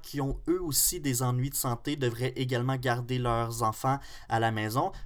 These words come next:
En fait, comme je l'ai dit, c'est vraiment pour les élèves qui ont des difficultés d'apprentissage, des besoins particuliers ou, euh, des, euh, des, des,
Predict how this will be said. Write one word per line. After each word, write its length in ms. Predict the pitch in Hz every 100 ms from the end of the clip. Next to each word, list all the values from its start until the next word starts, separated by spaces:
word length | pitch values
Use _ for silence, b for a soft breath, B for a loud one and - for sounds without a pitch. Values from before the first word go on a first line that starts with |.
| -
En 80 | 123
fait, 100 | 143
comme 140 | 143
je 80 | 131
l'ai 100 | 120
dit, 120 | 127
c'est 160 | - 131
vraiment 260 | 120 131
pour 320 | 143 151 170
les 240 | 156 143 131
élèves 220 | 123 139
qui 80 | 139
ont 80 | 120
des 100 | 117
difficultés 420 | - 139 127 127
d'apprentissage, 760 | 113 - 107 - 110 113 127
des 120 | 123 120
besoins 400 | 127 127 139 156
particuliers 800 | 143 139 139 127 110 110 175 - B - 165
ou, 300 | 190 226 175
euh, 280 | 143 131
des, 400 | 127 127 131 135 123
euh, 420 | 117 117 113 113
des, 180 | 113 113
des, 180 | 110